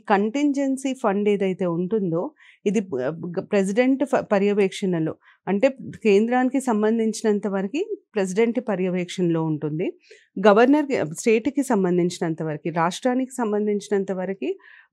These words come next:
గవర్నర్ పర్యవేక్షణలో ఉంటుంది. So కంటింజెన్సీ ఫండ్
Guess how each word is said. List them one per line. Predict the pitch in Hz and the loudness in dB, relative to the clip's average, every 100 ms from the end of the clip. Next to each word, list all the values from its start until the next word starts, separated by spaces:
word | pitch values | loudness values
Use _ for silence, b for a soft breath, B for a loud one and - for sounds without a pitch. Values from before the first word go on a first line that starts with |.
| 196 | 0
గవర్నర్ | 196 214 233 233 | 4 4 2 0
పర్యవేక్షణలో | 190 170 170 165 - 180 175 170 | 0 0 -2 -4 -6 -4 -4 -2
ఉంటుంది. | 156 151 151 | -4 -6 -8
So | 117 214 180 | -4 -4 0
కంటింజెన్సీ | 185 180 214 262 269 269 262 269 | 2 2 0 0 2 0 0 -4
ఫండ్ | 269 220 185 190 165 | -2 -2 0 0 -2